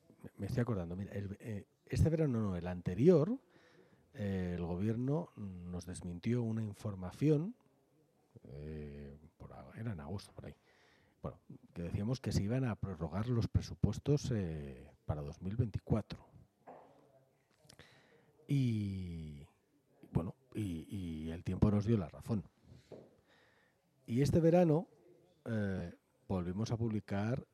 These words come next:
lo mismo, ¿no? Que, bueno, que, que ya se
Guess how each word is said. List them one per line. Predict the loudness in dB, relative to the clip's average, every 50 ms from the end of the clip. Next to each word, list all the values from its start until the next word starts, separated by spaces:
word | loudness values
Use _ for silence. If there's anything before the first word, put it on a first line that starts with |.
| _ -6
lo | -4 -4 -2 2
mismo, | 2 0 0 0 -4 -10 -10 -8
¿no? | -8 -8 -8 -8
Que, | -10 -12 -12 -14 -16 -20 _ _ _ -18
bueno, | -16 -14 -14 -14 -16 _ _ _ _ _
que, | -18 -18 -18 -16
que | -16 -14 -12 -12 -12 -12 -12 -12 -12 -12 -12 -12
ya | -12 -10
se | -8 -6